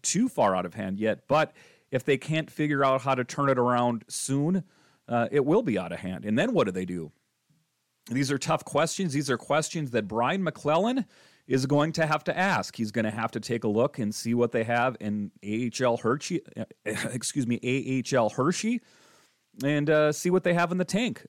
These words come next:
Do they have what they need, or do they need to go outside the system? I don't want this to be a podcast that's constantly harassing the goalies of the Washington Capitals. I don't think they're horrible, but, uh, they are a young tandem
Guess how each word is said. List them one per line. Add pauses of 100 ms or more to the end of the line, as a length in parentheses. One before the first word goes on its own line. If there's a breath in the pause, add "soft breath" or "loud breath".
Do
they
have
what
they
need,
or
do
they
need
to
go
outside
the
system? (1000)
I
don't
want
this
to
be
a
podcast
that's (520 soft breath)
constantly
harassing
the
goalies
of
the
Washington
Capitals.
I
don't
think
they're
horrible, (420 loud breath)
but,
uh,
they
are
a
young
tandem